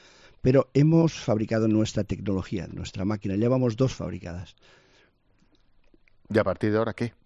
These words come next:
Speaker 2: Quiero decir, ¿cuál es el siguiente paso? ¿Cuándo se empieza a fabricar esto en condiciones? ¿Y cuándo se podría empezar a tratar de verdad de una manera más o menos institucionalizada?
Speaker 1: Sí, mira, eh, nosotros somos una empe-,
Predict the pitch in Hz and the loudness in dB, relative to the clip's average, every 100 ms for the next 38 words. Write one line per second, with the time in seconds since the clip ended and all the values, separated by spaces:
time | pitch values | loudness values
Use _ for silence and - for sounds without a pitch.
0 | - - - 104 95 - 95 101 104 98 | -20 -20 0 2 2 0 0 0 0 0
1 | 110 101 101 98 98 98 95 - 110 101 | 0 0 0 0 -2 -2 -4 -2 0 0
2 | 104 - 110 120 - - - _ - _ | 0 0 0 -2 -4 -12 -20 _ -20 _
3 | - 104 104 110 107 110 85 85 76 85 | 0 0 0 -2 -2 0 0 0 -2 -4
4 | 95 90 104 95 101 98 123 110 123 - | -4 -4 -6 -2 -2 0 0 -2 -4 -8
5 | - - _ _ 80 71 - 101 107 95 | -20 -20 _ _ -12 -8 -6 -6 -6 -6
6 | - 71 80 80 71 - - 73 73 64 | -6 -8 -8 -10 -10 -14 -8 -6 -6 -10
7 | 65 73 67 71 67 - 80 78 - _ | -10 -12 -10 -12 -12 -8 -8 -8 -12 _
8 | - - _ _ _ _ _ 117 104 107 | -20 -20 _ _ _ _ _ -4 0 0
9 | 104 98 90 85 85 87 90 85 - 95 | 0 -2 -4 -6 -8 -8 -8 -8 -8 -8
10 | 90 - 92 87 85 - 78 76 76 120 | -8 -6 -8 -6 -8 -8 -10 -10 -8 -8
11 | 98 60 - - - - - - 107 104 | -8 -12 -18 -20 -20 -20 -12 -8 -6 -6
12 | 98 95 98 - 127 113 104 101 - _ | -8 -10 -12 -12 -12 -6 -6 -6 -12 _
13 | _ _ - 110 117 139 139 120 113 110 | _ _ -4 -2 0 0 2 2 2 0
14 | 107 107 104 - - | -2 -4 -8 -14 -20